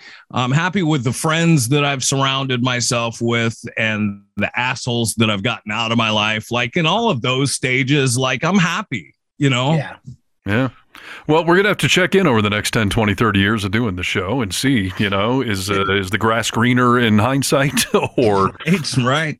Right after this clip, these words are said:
Speaker 3: or are we being dumb right now and, like, not truly embracing that this is, this is the peak right now? You should be fully enjoying this.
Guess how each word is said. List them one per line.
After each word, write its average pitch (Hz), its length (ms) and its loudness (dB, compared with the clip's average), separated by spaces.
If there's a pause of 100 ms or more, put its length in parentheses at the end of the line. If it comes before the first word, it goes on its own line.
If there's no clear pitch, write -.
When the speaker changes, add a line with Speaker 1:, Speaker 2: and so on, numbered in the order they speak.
Speaker 3:
or 160 180 4
are 147 40 4
we 165 120 4
being 147 260 4
dumb 139 260 2
right 95 200 2
now 92 300 0
and, 92 80 -2
like, 98 160 -2
not 110 240 -2
truly 123 460 4
embracing 98 600 2
that 95 140 0
this 123 200 0
is, 98 300 0
this 113 260 0
is 107 120 2
the 98 80 -2
peak - 480 0
right 104 200 2
now? 151 240 0
You 104 100 0
should 117 140 -2
be 104 80 2
fully 131 320 2
enjoying 117 400 0
this. - 260 -8